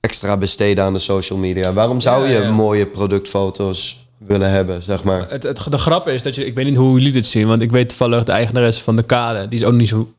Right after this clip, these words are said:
Speaker 2: niet zo oud. Ehm, en je ziet dat de jongere generatie, dus bij M S M Genetics zie je dat bijvoorbeeld ook, vooral de jongere generatie, die heeft het door.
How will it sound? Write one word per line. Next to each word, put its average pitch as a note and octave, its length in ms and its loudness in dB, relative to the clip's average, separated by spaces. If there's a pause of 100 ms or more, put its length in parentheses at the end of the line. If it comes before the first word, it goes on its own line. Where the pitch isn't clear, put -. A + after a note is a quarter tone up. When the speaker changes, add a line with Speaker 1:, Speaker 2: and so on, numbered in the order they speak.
Speaker 2:
niet A#2 140 -16
zo A#2 60 -6
oud. G#2+ 480 -4 (500)
Ehm, A2 580 2 (340)
en B2 140 0
je B2+ 100 0
ziet - 260 2
dat C3 220 -2
de A#2+ 140 4
jongere C3+ 360 4
generatie, G#2+ 640 0
dus A#2 100 0
bij G#2 160 2
M A2 40 4
S G#2 40 2
M A2 100 4
Genetics A2 320 2
zie A#2 100 2
je G#2+ 60 0
dat G2 140 -6
bijvoorbeeld A2 220 2 (100)
ook, - 200 -8 (360)
vooral - 180 -2
de A#2+ 120 2
jongere C#3 280 2
generatie, A2 600 0
die A#2 140 4
heeft A#2 160 2
het G#2 160 0
door. G#2 380 2